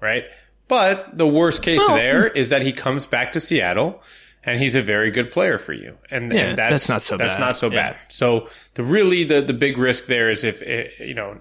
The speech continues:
Speaker 1: knock on wood, that, that Jordan Morris w-, were to get hurt. But I think, you know, certainly I think there is a belief at Swansea. There's a belief from anyone who watched M L S this year and those who are familiar with the championship that Jordan Morris could go and do really, really well in a short period of time there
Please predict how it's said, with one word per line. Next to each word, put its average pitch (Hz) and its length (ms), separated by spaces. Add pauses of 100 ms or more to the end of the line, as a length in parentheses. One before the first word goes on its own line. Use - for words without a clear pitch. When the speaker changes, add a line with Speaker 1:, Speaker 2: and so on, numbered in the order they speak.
Speaker 1:
knock 120 400
on 107 200
wood, 110 380
that, 107 300
that 104 180
Jordan 104 200
Morris 98 300
w-, - 260
were 113 140
to 101 80
get 90 160
hurt. - 280
But 131 100
I 147 80
think, 185 300 (640)
you 143 60
know, 139 80
certainly 160 540
I 123 60
think 131 180
there 123 140
is 113 120
a 104 60
belief 113 560 (100)
at 117 140
Swansea. 175 640 (500)
There's 123 200
a 127 60
belief 123 540 (320)
from 113 300
anyone 139 360
who 131 120
watched 135 380
M 117 120
L 113 120
S 113 160
this - 200
year 123 380
and 107 240
those 117 180
who 127 80
are 110 80
familiar 117 360
with 107 100
the 117 60
championship 156 540 (320)
that 151 120
Jordan 170 240
Morris 170 240
could 143 180
go 139 140
and 127 100
do 127 120
really, 120 240
really 113 220
well 95 400
in 113 120
a 104 60
short - 260
period 113 180
of 107 80
time 98 260
there 98 320